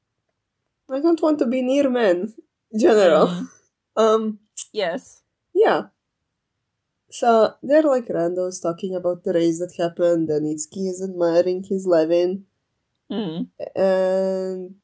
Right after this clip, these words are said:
Speaker 1: they're sh-, saying shit like, "Oh, and, like, a kid can't beat the thirty-two."
Speaker 2: Do you even have a license? I'm calling the police.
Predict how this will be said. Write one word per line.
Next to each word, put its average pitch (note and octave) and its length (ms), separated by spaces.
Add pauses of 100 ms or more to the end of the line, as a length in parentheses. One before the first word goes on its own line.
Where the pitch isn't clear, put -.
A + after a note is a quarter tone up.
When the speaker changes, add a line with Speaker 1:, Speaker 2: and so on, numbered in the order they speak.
(240)
Speaker 1:
they're A3 200
sh-, - 180 (120)
saying F#3+ 480
shit G3+ 260
like, G3+ 220
"Oh, C4 140
and, G#3+ 100
like, F#3+ 360 (220)
a - 240
kid A#3 420
can't F3+ 300 (120)
beat D#3 560 (140)
the E3+ 220
thirty-two." E3+ 1040 (240)
Speaker 2:
Do B3+ 100
you C4 160
even B3 360
have A#3 260
a G#3 120
license? G#3+ 720
I'm E3+ 340
calling B3+ 380
the G3 100
police. F3 680